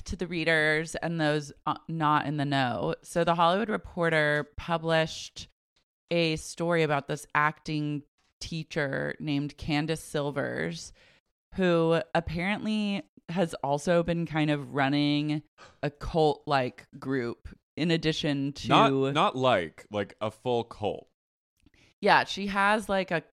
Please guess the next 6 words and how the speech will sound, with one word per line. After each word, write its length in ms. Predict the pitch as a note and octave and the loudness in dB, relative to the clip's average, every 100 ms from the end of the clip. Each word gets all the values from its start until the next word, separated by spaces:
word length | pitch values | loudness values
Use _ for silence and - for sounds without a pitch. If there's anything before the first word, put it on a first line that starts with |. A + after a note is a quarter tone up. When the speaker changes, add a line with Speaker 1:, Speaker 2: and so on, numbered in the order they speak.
| _ | _
Speaker 1:
she's 340 | E3+ - G3+ F3+ | -14 -8 -6 0
operating 580 | F#3+ F#3+ G#3+ G#3+ G3+ | 0 0 -2 -4 -2
a 80 | F3 | -4
cult 640 | D#3+ - D3 C3+ - - - _ _ | -4 -2 0 0 -6 -18 -20 _ _
of 400 | D#3 C#3+ C#3 C3+ C#3+ - | 2 4 4 0 -4 -2
actors, 1000 | C#3+ C#3 - E3+ F3 F3 F3+ E3+ - | -2 -4 -2 0 0 -2 -4 -8 -16